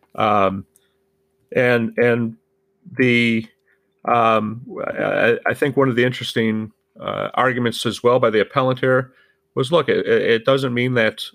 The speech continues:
a plaintiff in this situation is without a, a remedy. They can go after the vendor of the biometric information collection, right? That they can, uh, go statutory and, and get other relief here. But what we're talking about here again is this,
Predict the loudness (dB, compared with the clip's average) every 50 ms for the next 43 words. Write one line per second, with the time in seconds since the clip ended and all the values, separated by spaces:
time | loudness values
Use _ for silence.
0 | _ _ _ -10 -10 -10 -8 -4 -2 0 2 2 0 0 0 -4 -4 -4 -6 -8
1 | -10 -8 -4 0 0 2 2 0 -2 -4 -6 -6 -6 -6 -6 -2 0 2 2 2
2 | 2 2 0 0 -2 -4 -4 -2 -2 -2 0 0 0 0 0 0 -2 -2 -4 _
3 | _ _ _ _ _ _ _ _ -4 -2 -2 0 2 4 4 4 2 0 -2 -2
4 | -2 0 0 0 0 0 0 0 0 0 0 0 -4 -10 _ _ _ _ _ -4
5 | -4 -4 -2 -2 0 0 2 0 0 -2 -4 _ _ -6 -2 0 0 2 2 0
6 | 0 0 -2 -2 -2 -2 -2 -2 -2 0 0 0 0 -2 -4 -6 -6 -4 0 0
7 | 0 0 0 -2 -4 -4 -4 -6 -10 _ _ _ _ _ _ _ -2 0 0 2
8 | 0 -2 0 0 0 -2 0 -2 -2 -4 -4 -6 _ -4 -2 -2 -2 -2 0 2
9 | 2 2 2 0 -2 0 0 0 0 -2 -6 -2 0 2 2 4 4 2 0 0
10 | -2 -4 -8 -8 -10 -8 -4 -2 0 0 0 0 0 0 0 0 0 0 -2 -2
11 | -2 0 0 0 0 0 0 0 2 2 0 0 -2 -2 -2 -2 0 0 0 0
12 | -2 -2 0 0 0 0 0 0 -2 -2 -4 -6 -6 -6 -6 -4 -4 -6 -8